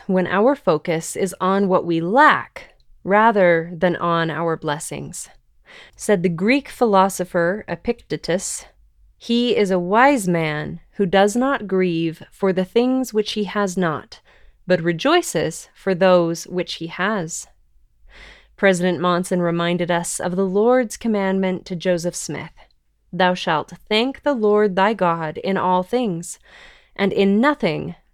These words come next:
doth man offend God, or against none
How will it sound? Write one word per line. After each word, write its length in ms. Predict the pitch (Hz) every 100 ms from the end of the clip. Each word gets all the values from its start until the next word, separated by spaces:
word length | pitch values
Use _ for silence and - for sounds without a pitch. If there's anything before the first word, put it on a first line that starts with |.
| _
doth 180 | 185 185
man 340 | 185 196 196 185
offend 440 | 170 175 165 160
God, 400 | 214 208 165 175 - -
or 180 | 202 208
against 640 | 185 185 240 254 - - 208
none 560 | 202 269 277 208 185